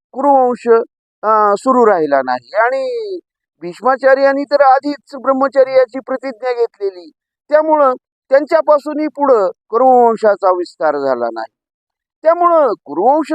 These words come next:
तर भीष्मांच्या पिढीमध्येच, पुरातन कुरुवंश, अ, भीष्मांच्या पिढीमध्येच संपून गेला आणि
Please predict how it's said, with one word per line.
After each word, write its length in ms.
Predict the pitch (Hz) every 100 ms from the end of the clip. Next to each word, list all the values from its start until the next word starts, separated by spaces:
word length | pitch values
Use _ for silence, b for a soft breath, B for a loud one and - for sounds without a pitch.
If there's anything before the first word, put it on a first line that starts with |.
| 311
तर 100 | 320
भीष्मांच्या 640 | 311 285 262 285 294 302
पिढीमध्येच, 1040 | 294 320 330 320 302 220 - _ 196 160 - _ _
पुरातन 420 | 330 339 - 247
कुरुवंश, 680 | 170 175 165 139 120 _ 123 - _ _ _ -
अ, 200 | 208 202
भीष्मांच्या 560 | 196 247 262 269 262 269
पिढीमध्येच 760 | 262 254 269 262 240 180 _ _ _ _ -
संपून 360 | 302 262 220 160
गेला 300 | 131 104 101 - _ _ _ _ _ _ _ -
आणि 440 | 233 240 220 175